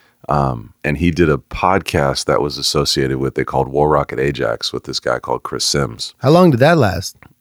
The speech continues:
Speaker 1: Uh, he did that for a few years, I believe. The War Rock at Ajax is still going. Um, there's
Speaker 2: Did it,
Speaker 1: an
Speaker 2: but without Warrock?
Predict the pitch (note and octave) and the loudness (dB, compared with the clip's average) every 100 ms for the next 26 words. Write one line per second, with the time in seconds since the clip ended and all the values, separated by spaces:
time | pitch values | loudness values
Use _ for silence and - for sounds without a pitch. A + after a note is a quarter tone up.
0 | _ D2 D2 A#2 F3+ G#2 D2+ E2 E2 D#2 | _ -2 2 4 6 4 2 2 2 2
1 | - - - G2+ D#2+ C#2+ G2+ C#3+ C#2 C#2 | 0 -4 -4 -2 0 2 4 4 4 2
2 | C2 C#2 F2 D#2 C2+ C2+ E2+ - _ _ | 2 2 4 4 2 0 0 -2 _ _
3 | E2+ G2+ A#2 E2+ D#2 G2 D#2+ C#2 C#2+ - | 2 6 6 4 4 4 4 2 0 0
4 | D#2 C#2+ D#2+ E2 C2+ C2 _ _ _ - | 0 2 4 4 2 -4 _ _ _ -20
5 | _ - - C#3 A#2+ A#2 - D3 D#3+ C3+ | _ -2 0 0 -2 -8 2 4 6 6
6 | C#3+ C3 B2 G2 G2 F#2+ - - | 6 6 6 6 4 2 -4 -10